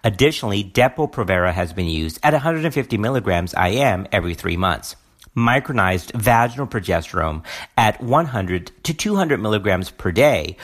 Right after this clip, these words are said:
or cyclically for twelve to fourteen days per month have also been published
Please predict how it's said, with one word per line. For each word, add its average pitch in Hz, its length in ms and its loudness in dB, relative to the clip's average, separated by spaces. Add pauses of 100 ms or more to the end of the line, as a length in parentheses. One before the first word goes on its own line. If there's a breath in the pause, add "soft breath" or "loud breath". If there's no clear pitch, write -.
(200 loud breath)
or 151 180 4
cyclically 147 840 -2
for 123 80 0
twelve 123 340 0
to 123 40 -6
fourteen 104 400 -2
days 90 220 0
per - 120 -6
month 117 380 0
have 156 180 -4
also 175 240 0
been 180 160 -2
published 92 480 -2